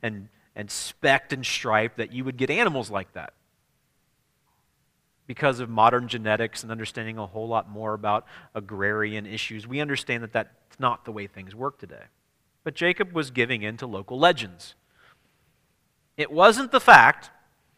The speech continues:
that he put these sticks, these spotted and striped sticks in front of these animals that made them produce those kinds of animals as offspring. The reason this happened is because God did it.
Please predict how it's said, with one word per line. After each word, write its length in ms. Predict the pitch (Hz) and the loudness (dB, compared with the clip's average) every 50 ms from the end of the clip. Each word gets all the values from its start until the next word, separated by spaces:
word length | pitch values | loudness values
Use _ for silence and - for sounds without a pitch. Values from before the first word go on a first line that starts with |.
| _ _ _ - | _ _ _ -4
that 100 | 135 127 | -4 -2
he 120 | 151 156 | -2 -4
put 260 | 139 - 156 143 - | -2 0 0 0 0
these 300 | 151 143 139 131 - - - | -2 -4 -4 -4 -6 -10 -12
sticks, 640 | - - - - - - 185 175 139 123 - - - | -12 -10 -8 -8 -6 0 4 4 4 4 2 -2 -8
these 260 | - 127 117 113 - - _ - | -10 -10 -10 -12 -14 -16 _ -16
spotted 480 | - - - - 135 131 139 127 127 | -16 -16 -2 2 4 4 6 4 2
and 100 | 123 113 | -2 -4
striped 300 | - - 135 117 117 - | -2 0 0 0 0 -2
sticks 480 | - - - - 165 156 151 - - 143 | -6 -10 0 4 4 4 4 2 -2 -12
in 80 | 120 | -12
front 200 | - - 135 127 | -10 -8 -8 -6
of 60 | 120 113 | -6 -6
these 140 | 117 107 | -6 -6
animals 420 | 117 120 131 127 117 107 107 104 98 | -4 -4 -4 -4 -4 -6 -10 -12 -12
that 160 | 107 - - | -14 -16 -12
made 200 | 110 110 107 104 | -10 -10 -10 -10
them 120 | 107 104 | -12 -14
produce 500 | - 107 95 92 98 95 92 - - - - _ _ _ _ _ _ _ _ _ _ - | -16 -18 -16 -14 -14 -14 -14 -14 -16 -18 -20 _ _ _ _ _ _ _ _ _ _ -12
those 340 | 104 107 107 104 101 - | -8 -8 -6 -6 -8 -10
kinds 340 | - - 110 95 95 95 92 | -12 -10 -10 -10 -10 -12 -14
of 100 | 95 87 | -14 -12
animals 560 | 95 95 92 92 90 87 85 78 80 - - - _ | -12 -12 -12 -14 -16 -20 -20 -20 -20 -20 -20 -20 _
as 380 | 90 90 87 82 - - - - _ _ - | -20 -20 -20 -20 -20 -20 -20 -20 _ _ -10
offspring. 600 | 104 113 123 - - - - - 76 57 - _ _ _ _ _ _ _ _ _ _ _ _ _ _ _ _ _ _ _ _ _ _ _ _ _ _ _ _ _ _ _ - | -8 -8 -8 -8 -12 -16 -20 -20 -20 -20 -20 _ _ _ _ _ _ _ _ _ _ _ _ _ _ _ _ _ _ _ _ _ _ _ _ _ _ _ _ _ _ _ -10
The 100 | 104 101 | -4 -2
reason 340 | 131 185 208 180 147 143 | 0 0 0 0 -2 -4
this 160 | 120 110 - - | -6 -8 -4 -2
happened 380 | 147 165 208 - - 107 104 | -2 0 0 -2 -6 -10 -14
is 60 | 101 | -14
because 220 | 107 113 107 107 101 | -12 -12 -12 -12 -8
God 340 | 110 117 113 110 113 104 101 | -4 -2 -2 0 -2 -2 -2
did 140 | 139 147 | -2 -2
it. 160 | 110 - - | -2 -4 -10